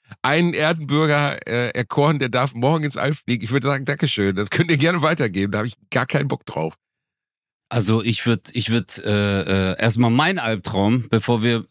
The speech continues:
Speaker 2: weitermachen mit dem Weltraum, das, äh, also das ist wirklich jeden, also immer wenn ich morgens aufwache, schweißgebadet, das, ich hab so einen Albtraum, dass mir jemand meinen Analplug mal rauszieht.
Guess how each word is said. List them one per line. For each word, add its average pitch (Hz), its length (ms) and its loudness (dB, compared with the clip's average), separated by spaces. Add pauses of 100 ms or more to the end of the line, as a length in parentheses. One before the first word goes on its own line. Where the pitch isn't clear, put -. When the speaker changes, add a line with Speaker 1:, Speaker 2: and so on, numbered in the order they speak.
(140)
Speaker 2:
weitermachen 120 540 0
mit 110 140 0
dem 104 100 -2
Weltraum, 117 580 0 (680)
das, - 340 -2
äh, 101 640 0 (1500)
also 107 240 2 (140)
das 113 200 0
ist 120 160 -2
wirklich 135 540 0 (180)
jeden, 143 560 0 (120)
also 113 200 2 (120)
immer 151 260 2
wenn 143 100 2
ich 113 100 -2
morgens 139 360 0
aufwache, 123 920 0 (140)
schweißgebadet, 113 960 0
das, 104 340 -2 (600)
ich 113 60 0
hab 98 100 0
so 123 100 0
einen 113 140 2
Albtraum, 127 560 2
dass 110 160 -4
mir 113 120 4
jemand 117 300 0
meinen 104 320 2
Analplug 113 600 0
mal 95 180 2
rauszieht. 87 640 -2